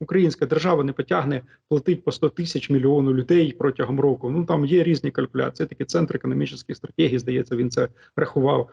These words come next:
Е, і там, получається, с-, не, ну, приблизно сто п'ятдесят, двісті тисяч мілі-, ой, сто п'ятдесят, двісті мільярдів гривень треба десь взяти.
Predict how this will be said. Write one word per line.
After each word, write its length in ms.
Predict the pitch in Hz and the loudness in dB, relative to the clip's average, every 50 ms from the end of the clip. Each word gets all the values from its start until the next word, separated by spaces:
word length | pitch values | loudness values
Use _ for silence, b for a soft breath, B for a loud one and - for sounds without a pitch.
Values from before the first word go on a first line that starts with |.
| _ _ _ - | _ _ _ -2
Е, 300 | 160 151 151 151 147 147 | 0 0 2 2 2 0
і 160 | 185 214 208 | 2 2 0
там, 160 | 196 - 190 165 | 0 0 0 0
получається, 520 | 180 180 180 180 - 180 170 165 - 156 | 2 2 2 2 2 2 0 0 0 -4
с-, 320 | - - - 190 175 156 | -10 -6 -4 -2 0 0
не, 220 | 147 156 160 165 165 | 2 2 2 2 0
ну, 540 | 151 151 160 160 156 151 156 175 170 160 135 | 0 0 0 0 2 2 4 4 4 4 2
приблизно 480 | - 160 156 147 180 185 - - 156 | 0 0 0 2 2 2 2 2 0
сто 200 | 147 - - 175 | -2 -2 -2 -2
п'ятдесят, 380 | - - 165 - - 180 170 147 | -2 -2 -2 -2 0 0 0 0
двісті 340 | 123 151 165 131 - - - | 0 -2 -2 0 0 -4 -4
тисяч 400 | - 175 165 - 147 131 - 151 | -2 -2 -4 -2 -4 -4 0 2
мілі-, 340 | 156 175 185 180 175 185 - | 4 4 4 4 4 4 4
ой, 220 | 175 156 143 131 | 4 4 4 2
сто 140 | - - 165 | 0 -2 -4
п'ятдесят, 340 | - 180 170 - 175 165 131 | -4 -2 0 0 2 0 0
двісті 400 | 127 135 170 156 - - - - _ _ _ _ - | -2 -2 -4 -2 -2 -6 -8 -10 _ _ _ _ 2
мільярдів 720 | 160 185 214 214 208 208 202 180 156 139 123 - - 120 | 4 4 6 6 4 4 2 2 0 0 -2 -4 -6 -6
гривень 400 | 113 - - 254 269 226 196 135 | -4 0 2 4 4 4 4 2
треба 400 | - - 180 208 226 175 175 - b b b _ _ | 0 0 0 2 2 2 0 -2 b b b _ _
десь 300 | 131 123 175 190 185 - | 0 2 2 2 2 -2
взяти. 360 | 135 117 - - 127 113 104 | -6 -6 -4 -4 -4 -4 -6